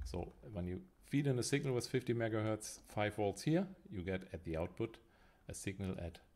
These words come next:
minus five volts. That's obviously not the same. That means whenever you include a transmission line somewhere at high frequencies, you're gonna change the phase of the signal,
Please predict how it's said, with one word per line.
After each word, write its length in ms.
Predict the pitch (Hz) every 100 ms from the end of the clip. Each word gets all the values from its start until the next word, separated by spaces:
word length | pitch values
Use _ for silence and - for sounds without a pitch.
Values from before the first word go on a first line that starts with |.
| _
minus 680 | 80 76 85 98 90 - - -
five 200 | 82 78
volts. 360 | - - - - - - - - -
That's 180 | 90 87 -
obviously 520 | 101 104 95 101 98
not 200 | 95 95
the 100 | 87
same. 400 | - 104 139 -
That 180 | 87 92
means 360 | 92 92 - -
whenever 340 | - 85 101 104
you 140 | 101
include 360 | 92 85 101 87
a 20 |
transmission 540 | - 80 - 113 139 90
line 140 | 80
somewhere 420 | 82 80 82 123 139 - - - - - -
at 120 | 71
high 160 | 85 82
frequencies, 680 | 87 80 87 - 110 139 - - - - -
you're 100 | 85
gonna 260 | 80 80
change 400 | - 85 80 -
the 100 | 90
phase 320 | 85 - 151 -
of 160 | - -
the 60 |
signal, 340 | - 87 76